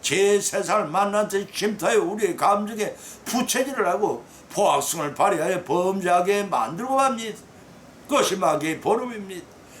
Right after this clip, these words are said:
그런 다음 분노가 가시고 이성을 되찾을 때는 후회하게 만들지만,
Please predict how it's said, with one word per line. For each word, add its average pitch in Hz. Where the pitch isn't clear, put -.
그런 175
다음 175
분노가 180
가시고 196
이성을 208
되찾을 190
때는 220
후회하게 190
만들지만, 180